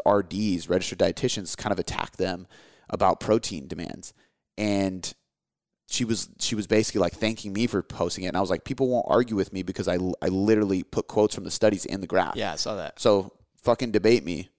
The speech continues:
Speaker 2: Yeah.
Speaker 1: That's science. Like,
Speaker 2: Yeah.
Speaker 1: you're going off of old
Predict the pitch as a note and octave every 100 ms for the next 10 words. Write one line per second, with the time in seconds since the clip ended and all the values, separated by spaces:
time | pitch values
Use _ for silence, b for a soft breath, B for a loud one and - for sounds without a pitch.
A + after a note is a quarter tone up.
0 | _ - A2 - - A2+ B2 - - -
1 | F#2+ E2+ - - B B B _ G2+ B2
2 | A2 A#2+ B2+ A2 G#2+ A2 - - G#2+ G#2+